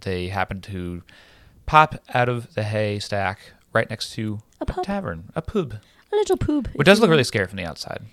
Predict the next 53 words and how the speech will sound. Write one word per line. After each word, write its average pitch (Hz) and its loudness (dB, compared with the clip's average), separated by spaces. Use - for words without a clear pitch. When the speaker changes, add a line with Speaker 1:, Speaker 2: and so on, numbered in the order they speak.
Speaker 2:
I'd 453 0
go 214 6
in. 175 0
Speaker 1:
You 117 -8
go. 123 6
I 127 8
mean, 147 6
you 131 2
have 135 2
no 101 -4
choice. - -6
If 117 -14
you 139 -4
see 208 0
lights 107 4
on 92 -2
inside, 85 -4
you 90 -8
gotta 98 -2
get 92 -6
in 90 -6
there. 90 -8
It's - -6
dark. 95 0
It's 302 0
Speaker 2:
It - -2
Speaker 1:
scary. 92 0
Speaker 2:
looks 87 -8
Speaker 1:
There's 90 -6
la 95 2
la 92 0
la's. 87 -2
Speaker 2:
It 330 0
looks 381 -4
like 466 -4
the - -6
kind 302 -6
of 262 -6
place 262 -2
I 254 -6
wanna 220 -2
be 269 -2
during 160 0
the 156 -6
winter 165 -6
time. 170 -8
Like, 175 -8
I 175 -4
wanna 185 -2
go 202 0
into 202 2
a 175 -4
cozy, 196 -2